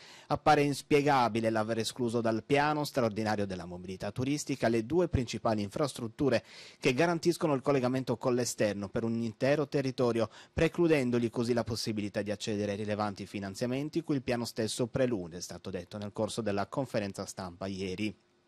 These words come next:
Ancora più inspiegabile e ingiustificabile in considerazione del fatto che il territorio del nord-ovest dell'isola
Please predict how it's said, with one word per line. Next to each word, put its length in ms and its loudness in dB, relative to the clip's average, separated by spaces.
Ancora 300 0
più 140 -4
inspiegabile 680 -2
e 220 0
ingiustificabile 1120 2
in 80 -2
considerazione 680 0
del 120 -2
fatto 360 0
che 80 -4
il 80 -4
territorio 480 0
del 120 -6
nord-ovest 640 -2
dell'isola 600 0